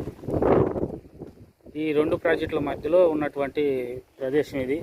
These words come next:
ఎంతోమంది, ఆ, సందర్శించేటువంటి వారు సందర్శిస్తూ ఉంటారు. ఇవి ఇట్లా, ఇది చూడండి, ఇట్లా సందర్శిస్తూ ఉంటారు. ఇది ఎక్కడ ఉన్నదంటే, మన,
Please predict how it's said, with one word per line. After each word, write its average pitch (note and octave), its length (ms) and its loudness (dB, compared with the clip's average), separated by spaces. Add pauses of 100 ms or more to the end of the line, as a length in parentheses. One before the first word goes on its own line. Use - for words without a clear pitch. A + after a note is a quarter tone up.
(120)
ఎంతోమంది, D3 720 0 (520)
ఆ, C3 140 0
సందర్శించేటువంటి D3 920 0
వారు C#3+ 400 4
సందర్శిస్తూ C3+ 580 -8
ఉంటారు. C3 280 -4
ఇవి B2 120 -6
ఇట్లా, C3 260 -4 (640)
ఇది - 160 0
చూడండి, D#3+ 440 0
ఇట్లా C#3+ 280 -4 (160)
సందర్శిస్తూ C3+ 500 -6
ఉంటారు. - 400 -2 (1700)
ఇది - 100 2
ఎక్కడ G#3 200 0
ఉన్నదంటే, G#3 760 -4
మన, D#3+ 400 -2